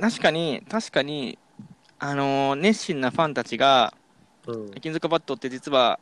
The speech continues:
Speaker 1: あのー、頭いいからこういう構成にあえてしてるんだよっていう人もいるけど、
Speaker 2: うん。
Speaker 1: 確かに、確かに、まあ、差別は差別なんだけども、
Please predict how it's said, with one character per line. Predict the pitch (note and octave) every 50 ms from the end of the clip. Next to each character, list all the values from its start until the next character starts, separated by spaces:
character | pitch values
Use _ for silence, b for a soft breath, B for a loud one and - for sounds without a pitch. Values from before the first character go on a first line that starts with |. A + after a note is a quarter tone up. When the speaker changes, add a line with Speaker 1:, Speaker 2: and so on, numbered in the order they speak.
| _ _
Speaker 1:
あ | - C#3 C3+
の | C3+ B2+ B2+ B2 C3 C3+ A#2+
ー、 | _ _ _ _ _ - _ _ _ _ _ _ _ _ _ _ _ _ _ _ _ _ _ _ -
頭 | C#3+ - - D3 C#3 C3
い | C3+ C#3
い | B2
か | - -
ら | A#2+ A#2
こ | A#2+ - D3+ C#3+
う | C#3+
い | C#3+ C#3+
う | C#3
構 | - - - D3 C#3
成 | C3 - D3 C#3
に | C3+ C3+ C3+ -
あ | D3 D#3+
え | C#3
て | - B2+
し | -
て | - D3
る | D3+
ん | C#3+ C#3
だ | B2+ B2
よ | B2+ D3
っ | D#3+
て | - - C3+
い | B2 B2 A#2 A2+
う | - - _ _ _ _ _ _ _ _ _ _ _ _ _ -
人 | - - - B3+
も | G#3+ E3+ C#3+
い | D3
る | D#3+ F3
け | - - C3
ど、 | C3+ C3+ C3 C3 B2 G2 - _ _ b b b b b b -
Speaker 2:
う | A#2+ B2+
ん。 | A#2+ A2 -
Speaker 1:
確 | - D4+ - -
か | - G#3
に、 | G3+ A3 A#3 G#3+ D3+ - _ _ _ _ _ _ _ _ _ _ _ _ _ _ _ _ _ _ _ _ - -
確 | B3+ C4 - -
か | - G#3+
に、 | G#3+ G#3+ G#3+ G#3
ま | G#3 G#3+ G#3 F#3+ D#3+
あ、 | A2 - - G1+ G1+ G1+ - - - -
差 | - - - - - - - - F#3+
別 | G3+ G#3 G#3 - - G#3
は | G3 F3+ F3+
差 | - G#3
別 | G3 F#3 F3
な | E3+ E3 D#3+
ん | D#3+ D3+
だ | D3+ D3+
け | - - D#3 C#3+
ど | D3+ D3
も、 | C#3+ D#3 F3+ F#3+ F#3 E3+ C#3+ A#2+ -